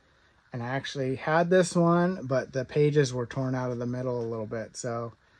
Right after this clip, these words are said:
I'm glad to find a replacement copy. Uh, here's Genoshqua, Genoshqua, Genoshqua, Story of Vengeance by Heath Stallcup. This looks like number one.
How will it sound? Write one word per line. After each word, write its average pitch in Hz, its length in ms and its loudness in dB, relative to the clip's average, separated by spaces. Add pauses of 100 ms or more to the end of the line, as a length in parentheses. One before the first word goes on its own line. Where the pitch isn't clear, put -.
(280)
I'm 110 300 -8
glad 117 260 -8
to 117 60 -10
find 120 280 -10
a 117 40 -10
replacement 135 560 -6
copy. 156 400 -4 (1900)
Uh, 139 200 4
here's 151 420 8 (140)
Genoshqua, 151 800 4 (300)
Genoshqua, 151 720 0 (1200)
Genoshqua, 147 840 0 (760)
Story 139 400 0
of 120 140 -4
Vengeance 139 640 -2
by 120 180 -6
Heath 135 260 -6
Stallcup. 139 520 -4
This - 180 -8
looks 131 160 -8
like 120 140 -6
number 123 240 -4
one. 120 480 -8